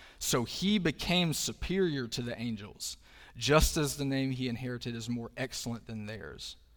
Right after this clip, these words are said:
The Son is heir of all things. He is the creator of the universe, and he's not just a son of man. He's not just a man. He is the radiance of God's glory,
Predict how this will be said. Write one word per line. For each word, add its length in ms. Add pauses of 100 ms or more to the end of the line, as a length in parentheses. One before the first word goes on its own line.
(1160)
The 100
Son 320
is 240
heir 220
of 100
all 200
things. 600 (920)
He 180
is 160
the 100
creator 640
of 120
the 100
universe, 520
and 100
he's 220
not 360
just 580 (840)
a 80
son 260
of 140
man. 380 (100)
He's 280
not 340 (140)
just 340
a 60
man. 440 (380)
He 240 (160)
is 440 (160)
the 100
radiance 680
of 180
God's 360
glory, 500